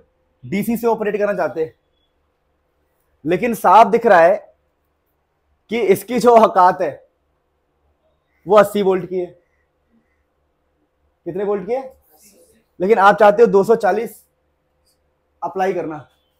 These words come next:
तो आपको, आप मेरी बात को समझो, तो साथ में आपको कुछ और भी लगाना पड़ेगा, कुछ ना कुछ electrical component लगाना पड़ेगा। मेरी बात ही समझे?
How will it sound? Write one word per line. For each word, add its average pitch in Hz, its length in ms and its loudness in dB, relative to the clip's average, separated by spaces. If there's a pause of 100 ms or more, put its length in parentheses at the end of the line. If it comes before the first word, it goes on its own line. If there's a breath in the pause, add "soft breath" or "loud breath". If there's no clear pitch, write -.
(360)
तो 208 60 2
आपको, 202 300 4 (460)
आप 180 180 2
मेरी 220 140 0
बात 185 200 2
को 208 60 -2
समझो, 165 300 -6 (840)
तो 202 40 -10
साथ 214 340 2
में 233 100 -2
आपको 226 140 -4
कुछ 226 200 -6
और 208 160 -2
भी 233 100 -6
लगाना 196 300 -4
पड़ेगा, 165 300 -8
कुछ 190 200 -16
ना 220 100 -8
कुछ 226 180 -4
electrical 214 560 -6
component 208 440 -12
लगाना 185 280 -8
पड़ेगा। 175 320 -8 (960)
मेरी 170 120 -6
बात 196 160 -6
ही 240 60 -8
समझे? 220 260 -8